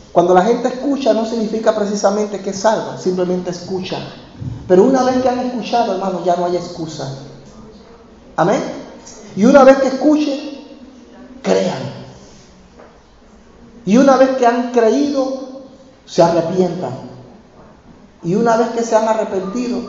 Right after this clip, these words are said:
puedan ser salvos. Así se da la salvación. Conclusión. El amor, la justicia, la misericordia, su soberanía, es la misma manifestación de Dios.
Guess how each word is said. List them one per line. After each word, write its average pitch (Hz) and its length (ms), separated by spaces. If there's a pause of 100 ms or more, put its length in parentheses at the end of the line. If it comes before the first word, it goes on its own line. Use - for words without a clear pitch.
(440)
puedan 175 360
ser 151 220
salvos. 135 440 (100)
Así 156 380
se 160 80
da 156 120
la 151 100
salvación. 139 500 (1300)
Conclusión. 214 560 (880)
El 208 160
amor, 254 600
la 196 120
justicia, 247 880
la 185 100
misericordia, 226 880 (200)
su 202 100
soberanía, 202 720 (1300)
es 208 140
la 233 80
misma 240 300
manifestación 214 1300
de 185 120
Dios. - 640